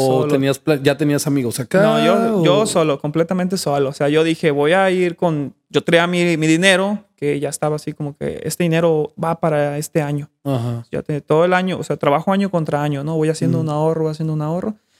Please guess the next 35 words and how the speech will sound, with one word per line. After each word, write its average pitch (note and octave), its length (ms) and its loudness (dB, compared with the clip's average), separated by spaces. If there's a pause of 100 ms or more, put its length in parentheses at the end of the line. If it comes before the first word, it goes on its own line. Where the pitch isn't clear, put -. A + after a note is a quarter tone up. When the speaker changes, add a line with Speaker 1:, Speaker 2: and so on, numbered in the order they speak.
(340)
Speaker 1:
Y C#3+ 80 -2
yo D3 100 6
ya D#3 40 2
tenía D#3 200 0
bastantes, D3+ 680 -4 (120)
la, C#3+ 240 0
Speaker 2:
Ya. - 80 -6
Speaker 1:
bueno, B3+ 240 2
unos G3+ 260 0
cuantos G#3 280 -2
dólares F3 300 0
Speaker 2:
Pero D3+ 120 4
Speaker 1:
ya. C#3 100 -2
Speaker 2:
no, D#3 200 2
no, D#3 200 2
no D#3+ 160 2
hiciste D#3+ 300 0
el D3 40 2
plan D#3 160 2
con D#3 140 0
amigos. E3+ 420 2
Speaker 1:
No, G#3 560 4
Speaker 2:
¿Te F#3+ 80 0
Speaker 1:
no, C3+ 60 2
no, C#3 80 2
Speaker 2:
viniste C#3+ 240 0
Speaker 1:
no, D#3+ 60 -4
Speaker 2:
tú F3 100 4
Speaker 1:
yo E3 60 0
Speaker 2:
solo? G3+ 200 4
Speaker 1:
solo. D#3+ 460 0
Speaker 2:
¿Ya D3 180 4
tenías D#3+ 280 -2
amigos E3 260 0
acá? E3+ 300 -2